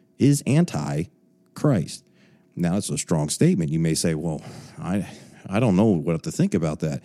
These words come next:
But it is antichrist to teach something contrary to the word of God. I'm not calling people, "You are an antichrist." I'm saying that the actions, your, your, um,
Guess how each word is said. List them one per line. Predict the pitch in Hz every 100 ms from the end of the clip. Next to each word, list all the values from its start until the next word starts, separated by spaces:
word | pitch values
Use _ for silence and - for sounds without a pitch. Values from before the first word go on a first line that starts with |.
| - _ _ -
But | 90
it | 95 -
is | 127 151 -
antichrist | 113 131 104 92 90 85 -
to |
teach | 82 - 127 135 - - -
something | - 117 113 110
contrary | 87 - 123 123 - 85 80 78
to | - 104
the | 95
word | 78 85 82
of | 76
God. | 80 76 - - _ _ _ _ _ _ -
I'm | 76
not | 85
calling | - - 160 110
people, | - 110 87 80 - -
"You | 85 101 80
are | 107
an | 82 80
antichrist." | 78 120 123 69 71 - 73 180 - _ _ _ _ _ _ _
I'm | 95 95
saying | - 113 101
that | 90 87
the | 90 -
actions, | 107 120 - 90 76 80
your, | 95 95 90 -
your, | 95 90 87 85 85
um, | 82 80 78 76 69